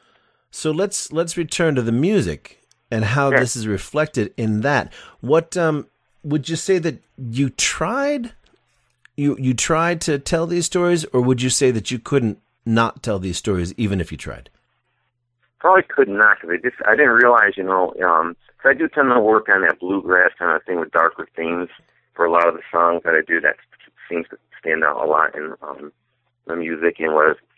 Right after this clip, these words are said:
Speaker 2: become known for. But I just noticed that, you know, all these songs connected to the people living in, you know, not the best places and how it was affecting them, or, um,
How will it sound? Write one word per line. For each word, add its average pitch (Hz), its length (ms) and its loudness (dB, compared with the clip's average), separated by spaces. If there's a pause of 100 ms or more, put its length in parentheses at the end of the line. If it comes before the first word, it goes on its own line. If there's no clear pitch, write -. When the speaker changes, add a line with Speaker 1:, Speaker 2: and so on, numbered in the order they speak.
Speaker 2:
become 78 320 -8
known 80 220 -4
for. 76 280 -2 (320)
But 95 100 -8
I 117 120 4
just 107 100 -4
noticed 101 300 2
that, 87 200 2 (180)
you 95 60 -12
know, 85 160 2
all 95 220 4
these 90 180 -4
songs 95 340 0
connected 87 360 -4
to 85 140 -4
the 78 80 -8
people 82 320 -8
living 85 260 2
in, 85 320 -2
you 82 80 -12
know, 80 240 0
not 85 260 0
the - 80 -20 (540)
best 87 260 -2
places 87 540 2
and 80 160 -2
how 78 300 2 (160)
it 78 180 -8
was 76 100 -12
affecting 82 400 -4
them, 80 280 0 (540)
or, 85 360 2
um, 80 400 2